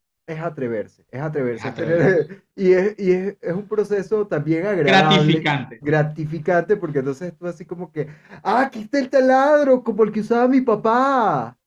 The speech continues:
Speaker 1: Y luego te ves así como que, "No, no, no está papá". <laughs>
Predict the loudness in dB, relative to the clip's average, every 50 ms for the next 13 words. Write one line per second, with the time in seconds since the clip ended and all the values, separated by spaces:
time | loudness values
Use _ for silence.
0 | _ _ _ _ _ _ _ _ _ _ _ _ _ _ _ _ _ _ _ _
1 | _ -10 -8 -4 -2 -2 -2 -2 -2 -4 -4 -4 -4 -4 -8 -10 -12 -18 -20 -20
2 | _ _ _ -18 -18 -12 -10 -12 -12 _ _ _ _ _ _ _ _ _ _ _
3 | -12 -10 -8 -8 -6 -6 -6 -6 -6 -6 -8 -6 -6 -6 -6 -2 -2 -2 -2 -2
4 | -2 -2 0 -2 -2 -2 0 _ 4 4 4 2 -4 -14 -14 _ 4 6 6 6
5 | 6 6 4 0 2 0 -4 -6 _ -10